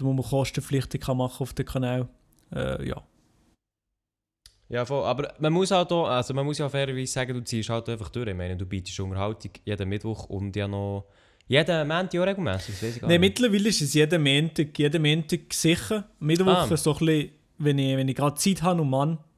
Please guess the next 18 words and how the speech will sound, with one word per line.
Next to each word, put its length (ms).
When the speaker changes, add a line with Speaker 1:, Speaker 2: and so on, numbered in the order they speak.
Speaker 1:
dann. 360
Aber 460
Speaker 2:
Mhm, 160
mhm. 40
Speaker 1:
meistens 600
am, 600
am 140
Montag 480
Speaker 2:
Das 20
Speaker 1:
ist 100
Speaker 2:
hat 100
Speaker 1:
safe. 180
Speaker 2:
sich, 120
hat 140
sich 80
das 220
durch 120
den, 120